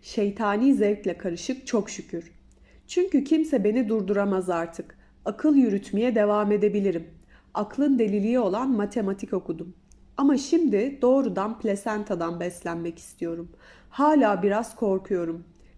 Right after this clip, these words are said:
Teslim olmaktan. Çünkü bir sonraki an meçhul. Bir sonraki an. Onu ben mi yapıyorum?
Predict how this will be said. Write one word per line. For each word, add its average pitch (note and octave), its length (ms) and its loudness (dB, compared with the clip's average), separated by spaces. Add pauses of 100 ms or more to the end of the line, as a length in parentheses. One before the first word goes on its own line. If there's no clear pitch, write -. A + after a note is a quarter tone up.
Teslim G#3+ 420 -2
olmaktan. E3+ 680 -4 (460)
Çünkü C4 360 0
bir D4 100 8
sonraki F#3+ 600 -2
an G#3+ 200 -4
meçhul. F#3+ 460 -2 (480)
Bir C#4+ 100 4
sonraki F#3 600 -2
an. E3+ 200 -6 (400)
Onu A3+ 260 0
ben C4+ 240 2
mi D4 80 4
yapıyorum? G3+ 640 -2